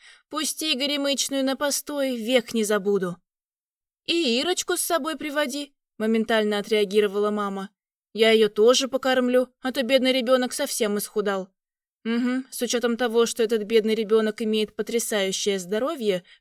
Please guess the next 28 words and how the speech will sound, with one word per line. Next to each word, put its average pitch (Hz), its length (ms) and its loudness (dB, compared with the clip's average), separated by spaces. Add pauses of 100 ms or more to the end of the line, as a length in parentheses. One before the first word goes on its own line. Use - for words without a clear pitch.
румянец 254 520 0
во 208 80 -2
всю 208 200 -6
щёку 190 480 -2 (180)
и 220 80 -6
приличную 254 560 -2
комплекцию 254 680 0
женщины 240 440 -2
в - 120 -10
теле. 170 340 -2 (480)
Не 285 140 -4
то 254 160 6
что - 180 -2
я, 196 300 0 (240)
ростом 226 440 2
метр 214 280 0
с - 100 -4
кепкой, 277 460 -2
худощавая 233 680 2
и 202 60 8
внешне 220 380 -2
хрупкая. 175 560 -8 (560)
Наверное, 269 480 -2
я 254 200 2
бы 240 100 -2
котировалась 254 760 0
в 233 60 -8
веке 247 400 -2